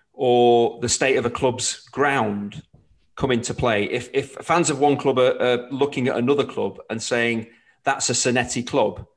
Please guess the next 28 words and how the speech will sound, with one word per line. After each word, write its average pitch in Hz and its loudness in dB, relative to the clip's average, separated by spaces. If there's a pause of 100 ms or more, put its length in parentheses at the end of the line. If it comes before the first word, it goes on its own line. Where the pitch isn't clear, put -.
(800)
it's - -6
not 170 0
just - -2
purely 143 4
the, 127 -2 (240)
the 135 -4
league 139 2
they're 123 2
playing 120 -2
and 113 -2
the 113 -4
type 123 -2
of 113 -8
football, 123 -2
the, 120 2
the, 120 -2
whether 120 0
they're 117 0
winning 120 0
or 117 -2
losing. 120 -2
Is 147 -4
it, - -2
is 170 0
it 170 -6
to 156 -2
do 165 0
with 151 -2